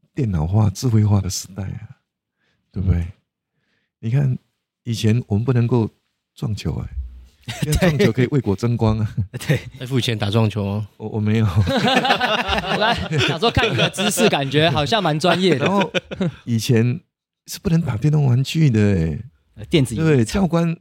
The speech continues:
Speaker 1: 教官会，会抓，会记过的，是吧？就现在可以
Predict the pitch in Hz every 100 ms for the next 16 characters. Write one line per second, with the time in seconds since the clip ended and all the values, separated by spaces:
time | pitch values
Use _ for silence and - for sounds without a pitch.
0 | - 175 175 170 170 143 _ - 170 -
1 | 156 156 151 156 143 165 135 101 92 -
2 | _ _ _ _ _ _ _ _ - 156
3 | 135 104 78 - _ _ _ 175 165 180
4 | 165 156 147